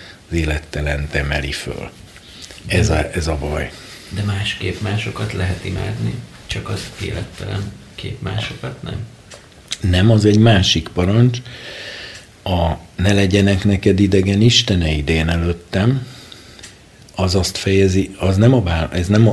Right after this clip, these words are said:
Speaker 1: ugyanaz a parancs, mint a bálványimádás tilalma. Ez két külön parancs.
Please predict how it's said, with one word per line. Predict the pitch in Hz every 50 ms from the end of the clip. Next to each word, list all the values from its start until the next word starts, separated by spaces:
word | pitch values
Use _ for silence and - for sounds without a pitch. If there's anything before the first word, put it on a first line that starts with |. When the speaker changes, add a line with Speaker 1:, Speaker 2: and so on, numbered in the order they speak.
| 110 107
Speaker 1:
ugyanaz | 101 95 95 92 92 90 90
a | 92 87
parancs, | - - 87 90 92 92 92 - -
mint | 92 92 87 90
a | 95 85
bálványimádás | 85 82 78 76 76 76 76 76 76 76 73 76 73 73 76 76 76 76 - - -
tilalma. | - - - 62 64 65 62 64 67 - - - -
Ez | - -
két | - - 80 76 - -
külön | - 80 76 73 69 71 71
parancs. | - 69 71 71 64 57 62 60 - -